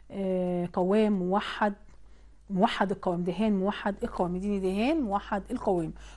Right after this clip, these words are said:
كله سمك واحد، ما فيهوش أي تكتلات أو أي شوائب. بعد ما حضرت و-، وخلطت الدهان، ببتدي، آه، يمكن دهان وجه واحد من دهان الأوبوكسي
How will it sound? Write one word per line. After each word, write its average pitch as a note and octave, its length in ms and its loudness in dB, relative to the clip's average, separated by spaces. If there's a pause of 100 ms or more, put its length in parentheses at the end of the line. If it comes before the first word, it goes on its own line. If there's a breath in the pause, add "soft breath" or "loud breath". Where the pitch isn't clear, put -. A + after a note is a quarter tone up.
كله A#3 240 6
سمك A3+ 280 -2
واحد، G#3+ 220 2
ما F#3+ 60 -2
فيهوش A#3 260 -6 (120)
أي B3 160 0
تكتلات G3+ 600 -4
أو - 120 -10
أي G#3 220 -2
شوائب. F3 380 0 (1400 loud breath)
بعد F4 320 8
ما G#3+ 160 4
حضرت G#3 580 2
و-، F#3+ 800 2 (120)
وخلطت G#3+ 520 4
الدهان، F#3 680 6 (880)
ببتدي، A#3 580 0 (1600 soft breath)
آه، A3+ 100 2
يمكن A3 420 4 (160)
دهان A3+ 320 2
وجه B3 220 0
واحد A#3+ 420 2 (320)
من A3+ 180 6
دهان G3+ 260 4
الأوبوكسي A3 520 0